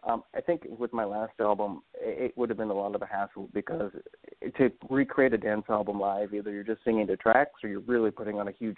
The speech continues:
production. And I just, I was not ready to mount a huge production,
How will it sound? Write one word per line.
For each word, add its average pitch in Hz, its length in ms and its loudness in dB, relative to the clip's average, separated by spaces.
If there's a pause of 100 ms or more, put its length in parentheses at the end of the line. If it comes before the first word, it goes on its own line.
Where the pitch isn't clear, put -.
(100)
production. - 520 -10 (420)
And 123 320 4 (160)
I 113 480 0
just, 107 140 -20 (420)
I 120 80 -4
was 120 160 -4
not 120 80 -4
ready 110 240 -4
to 104 80 -10
mount 101 220 -10
a 92 40 -18
huge 107 160 -10 (100)
production, 107 580 0